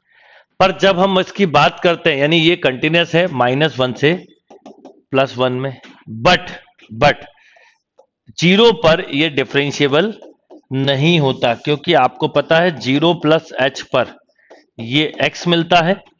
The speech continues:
और zero minus h पर जब आप लेते हैं तो इसकी differentiability नहीं मिलती, यानी ये differentiable नहीं है। इसका मतलब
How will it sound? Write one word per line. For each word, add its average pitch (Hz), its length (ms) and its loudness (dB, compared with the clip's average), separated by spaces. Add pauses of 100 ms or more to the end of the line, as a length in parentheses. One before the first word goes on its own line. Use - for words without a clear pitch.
(280)
और 139 220 -2
zero 165 340 4
minus 160 500 0
h 135 240 -2
पर 110 360 -4
जब 135 200 0
आप 143 180 2
लेते 127 380 0
हैं 113 180 -10 (640)
तो 160 240 -2
इसकी 180 280 0
differentiability 175 760 0
नहीं 160 180 0
मिलती, 165 440 0
यानी 135 180 0
ये 139 80 2
differentiable 131 720 0
नहीं 156 320 4
है। 175 160 0 (400)
इसका 147 280 -2
मतलब 139 480 0